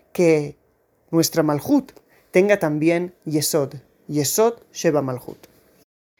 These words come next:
A Yesod se le relaciona el término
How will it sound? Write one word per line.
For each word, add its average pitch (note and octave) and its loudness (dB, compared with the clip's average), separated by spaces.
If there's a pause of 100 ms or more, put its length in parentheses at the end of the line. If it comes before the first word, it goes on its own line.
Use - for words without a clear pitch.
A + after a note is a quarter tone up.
(120)
A E3+ 2
Yesod F#3+ 4 (180)
se - -4
le F#3+ 4
relaciona F3+ 2
el F#3+ 4
término A#3+ 0